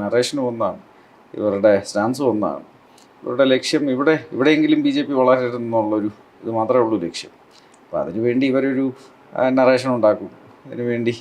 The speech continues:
ഇവർ, ആ, പറയുന്നു ബി ജെ പി ആൻറ്റി മൈനോറിറ്റിയാണ്. എവിടെന്നെങ്കിലും ഒരു ഐസൊലേറ്റഡ് ഇൻസിഡന്റ് ഉണ്ടെങ്കിൽ അത് ആളി കത്തിക്കാൻ ശ്രമിക്കും. അതുപോലെ തന്നെ തെറ്റായ നറേഷൻ. ഇപ്പം മണിപ്പൂരിൽ നടക്കുന്നതായാലും അതിന് ഒരുപാട്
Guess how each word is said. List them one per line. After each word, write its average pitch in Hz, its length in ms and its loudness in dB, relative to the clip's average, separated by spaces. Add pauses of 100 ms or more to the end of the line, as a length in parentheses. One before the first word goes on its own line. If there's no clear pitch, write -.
(120)
ഇവർ, 113 160 2 (640)
ആ, - 20 2 (120)
പറയുന്നു 117 420 2 (460)
ബി 113 140 -2
ജെ 107 120 4
പി 110 60 2
ആൻറ്റി 104 320 2
മൈനോറിറ്റിയാണ്. 95 600 -4
എവിടെന്നെങ്കിലും 101 420 -8
ഒരു 110 60 2
ഐസൊലേറ്റഡ് 117 600 -2
ഇൻസിഡന്റ് 117 380 -6
ഉണ്ടെങ്കിൽ 117 260 0
അത് 113 140 4 (480)
ആളി 110 220 2
കത്തിക്കാൻ 107 320 0
ശ്രമിക്കും. 87 360 -12 (540)
അതുപോലെ 120 460 2
തന്നെ 123 200 2 (380)
തെറ്റായ 135 280 4
നറേഷൻ. 104 460 -2 (240)
ഇപ്പം 92 200 -16 (300)
മണിപ്പൂരിൽ 107 460 -4
നടക്കുന്നതായാലും 117 640 -4
അതിന് 127 200 -2 (400)
ഒരുപാട് 147 280 2